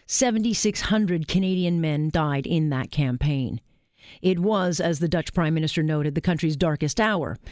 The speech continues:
and Canada was there for them. Our young men and women so brave and willing to give their lives up for complete strangers, and they did. No questions asked. One of those brave young men was Don White.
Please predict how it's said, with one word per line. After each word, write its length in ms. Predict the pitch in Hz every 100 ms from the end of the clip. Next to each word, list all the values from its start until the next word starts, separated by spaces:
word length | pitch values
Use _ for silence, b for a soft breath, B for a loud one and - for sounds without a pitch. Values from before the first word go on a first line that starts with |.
| B B
and 100 | -
Canada 340 | - 165 156 165
was 300 | 156 185 151
there 240 | 156 143
for 220 | - 190
them. 360 | 175 175 127 - - _ _ _ b b
Our 160 | 180 160
young 260 | 151 139
men 280 | 160 190 196
and 160 | 170 160
women 340 | 196 180 175
so 220 | - 165
brave 300 | 151 185 185
and 140 | 165 156
willing 220 | 165 160
to 80 | 151
give 320 | 143 170 147
their 140 | 156
lives 340 | 151 156 151 156
up 180 | 156
for 200 | - 185
complete 400 | 170 190 - 214
strangers, 800 | - - 208 202 185 190 170 - - _ _
and 140 | 180 180
they 120 | 175
did. 420 | 151 196 135 - - _ _ _ -
No 180 | 131 135
questions 460 | 147 127 - 156
asked. 380 | 135 73 - - _ B B B B
One 220 | 233 320
of 40 |
those 180 | 320 277
brave 300 | 190 214 214
young 200 | 202 185
men 200 | 170 156
was 140 | 160 147
Don 340 | 160 151 151
White. 420 | 135 113 - -